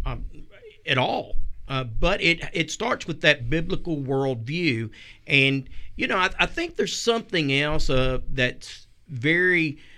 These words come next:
much implicit, not only about Esther, but especially when you look at, uh,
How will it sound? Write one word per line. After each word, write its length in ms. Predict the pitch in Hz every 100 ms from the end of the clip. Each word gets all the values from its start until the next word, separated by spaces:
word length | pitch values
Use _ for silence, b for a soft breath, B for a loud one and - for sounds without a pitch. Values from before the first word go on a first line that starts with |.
| B
much 500 | - 151 151 165 -
implicit, 760 | - 131 123 - 165 - 147 131
not 180 | 147 160
only 220 | 175 151
about 300 | 131 123 127
Esther, 320 | 160 160 131
but 160 | 120 123
especially 460 | - - - 165
when 140 | 147 147
you 80 | 143
look 180 | 135
at, 80 | 131 - - B B B
uh, 200 | 143 123